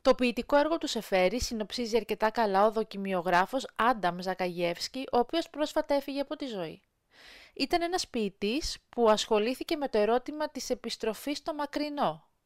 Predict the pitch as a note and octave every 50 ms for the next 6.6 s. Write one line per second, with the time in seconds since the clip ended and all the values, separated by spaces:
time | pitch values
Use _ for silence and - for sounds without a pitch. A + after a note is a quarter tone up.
0 | _ _ _ - G#3 G#3+ A#3 A#3+ C4+ B3+ - - C4+ - C4 B3 A#3+ A#3 A#3 -
1 | - B3 F#3+ E3+ - - - - - - - A#3 A3+ A3 B3 D4+ D#4 - F#4 F4
2 | D4 - - - - A3 G#3 G3+ - G3 F#3 F3 F3 F3 - - F3+ F3 E3+ -
3 | E3+ E3+ - - D#3 A3 - A3+ G#3 - A#3+ A3 G#3+ - G#3+ F#3+ G#3 G3+ - A3
4 | G3+ G3 - - - G#3 F#3+ - - G3+ F3 G3 G3 G3+ G#3 F#3+ F#3 G3+ G#3 G3+
5 | G3+ - G3+ F3 - G3 F3 F3+ - - G3+ B3 C#4+ - _ - - - - -
6 | - - - C#4 C#4 C4+ C4 C#4 D4 D#4+ F#4 G4+